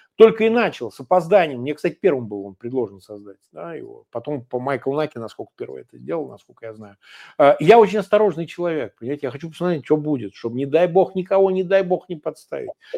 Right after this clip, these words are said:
Не дай бог, чтобы никто не пострадал, чтобы кого-то не вычислили, кого-то не посадили и так далее. Э, поэтому я долго примерился, Александр Михаил меня убеждал, убеждал: "Ты смотри, это безопасно, мы над этим с утра до ночи работаем,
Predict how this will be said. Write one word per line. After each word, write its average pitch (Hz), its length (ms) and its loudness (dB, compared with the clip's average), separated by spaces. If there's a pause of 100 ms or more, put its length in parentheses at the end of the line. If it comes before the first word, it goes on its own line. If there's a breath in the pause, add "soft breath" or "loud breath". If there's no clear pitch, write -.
Не 165 120 2
дай 190 260 8
бог, 196 200 4
чтобы 185 240 2
никто 180 280 0
не 165 100 -4
пострадал, 151 560 -4
чтобы 123 240 -10
кого-то 156 400 -2
не 156 80 -8
вычислили, 160 480 -10
кого-то 156 300 -4
не 160 80 -14
посадили 160 540 -10
и - 20 -12
так 156 200 -8
далее. 190 280 -6 (420 soft breath)
Э, 143 320 4
поэтому 185 420 4
я 180 220 6
долго 165 360 4
примерился, 175 640 2
Александр 151 340 -4
Михаил 160 260 -4
меня 156 200 -4
убеждал, 151 500 0
убеждал: 147 380 -4
"Ты 147 120 -16
смотри, 170 440 -6
это 160 140 -6
безопасно, 160 640 -4
мы 165 80 -10
над 165 180 -8
этим 160 200 -12
с 160 40 -14
утра 175 200 -10
до 160 120 -6
ночи 151 160 -10
работаем, 160 420 -6